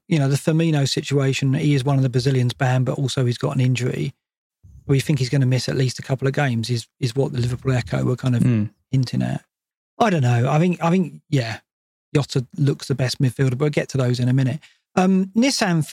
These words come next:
Speaker 1: asked the next question that we picked out, and that is, with all the big hitters in the picture, is it worthwhile to go with a four three three formation and two four point five mids? What's your thoughts on that?
Speaker 2: Well,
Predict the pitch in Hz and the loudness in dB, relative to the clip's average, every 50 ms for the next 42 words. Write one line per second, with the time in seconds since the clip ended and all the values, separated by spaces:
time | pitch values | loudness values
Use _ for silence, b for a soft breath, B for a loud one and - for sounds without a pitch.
0 | - - 185 175 170 170 151 - - 160 156 160 160 - - - 165 147 - - | -2 0 2 2 2 0 0 0 0 0 2 2 0 -2 -4 -4 -2 -2 -2 0
1 | 143 135 131 139 151 147 131 - - 147 - - - 127 120 - - - 160 143 | -2 -2 -2 -2 -2 -4 -2 -2 -2 -4 -4 -4 -6 -6 -6 -6 -6 -4 -2 0
2 | 143 147 147 - - 147 143 127 - - 147 139 - - _ - 170 156 151 147 | 0 0 0 0 0 0 0 0 0 0 -2 -2 -2 -4 _ -2 0 0 0 0
3 | 156 147 139 - - 160 139 131 135 127 139 143 135 131 127 - _ _ _ _ | -2 -2 -4 -4 -4 -2 -2 0 0 0 2 2 2 2 0 -2 _ _ _ _
4 | _ - 180 175 - - - - 139 135 131 131 - - - 160 - - 175 160 | _ -2 -2 -2 -2 -2 -4 -4 -2 -2 -4 -6 -6 -4 -4 -2 -2 0 0 0
5 | 160 156 143 - 151 147 139 139 151 143 135 139 135 - - 147 139 - - 143 | 0 0 0 0 0 -2 0 0 0 0 0 0 -2 -2 -2 -2 -2 -2 -2 -4
6 | 135 135 - - 170 165 165 160 - - 131 131 135 131 - - - - - - | -4 -4 -2 -2 0 0 0 0 -2 -2 -4 -2 -2 -2 -2 -4 -4 -4 -4 -4
7 | 143 139 - _ _ _ _ _ _ _ _ _ _ _ _ - 143 139 139 131 | -4 -4 -8 _ _ _ _ _ _ _ _ _ _ _ _ 0 2 2 2 2
8 | - - 151 139 131 - - 135 135 123 - 139 135 147 147 - 143 135 131 131 | 0 0 0 0 0 -2 -2 -4 -4 -4 -2 -2 -4 -4 -2 -2 -2 -2 0 -2
9 | 127 - 143 139 139 135 131 131 - - - - - - - 208 175 - 175 151 | -2 -2 -2 0 0 0 0 -2 -4 -8 -12 -14 -14 -8 -4 -4 -2 -2 0 0
10 | 175 156 151 147 - 135 135 147 143 143 147 - - - - - - _ _ _ | 0 -2 -2 0 0 0 0 0 0 -2 -4 -6 -10 -12 -16 -18 -18 _ _ _
11 | _ _ _ _ _ _ _ _ - 254 262 262 247 226 - | _ _ _ _ _ _ _ _ 0 2 4 4 2 2 0